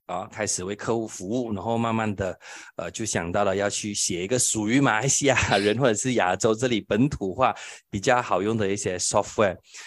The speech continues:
啊，尤其是在客户的关系这里啊，C R M系统。那么在这里就想问一下，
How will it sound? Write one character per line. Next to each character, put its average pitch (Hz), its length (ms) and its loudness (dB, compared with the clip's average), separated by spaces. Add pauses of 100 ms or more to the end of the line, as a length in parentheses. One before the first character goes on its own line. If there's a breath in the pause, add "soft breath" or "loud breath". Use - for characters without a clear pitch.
(200 loud breath)
啊， 85 200 -2
尤 87 120 -4
其 101 160 -4
是 107 120 -4
在 101 460 2
客 - 180 0
户 131 140 2
的 107 100 0
关 95 320 0
系 104 300 -4
这 98 140 -2
里 85 100 -4
啊 101 140 2
，C 107 180 -2
R 90 160 0
M 95 100 -2
系 101 160 -6
统。 76 220 -10 (680)
那 123 100 2
么 131 100 6
在 139 120 6
这 131 100 4
里 117 60 6
就 120 80 0
想 90 200 0
问 107 160 0
一 107 40 0
下， 104 200 0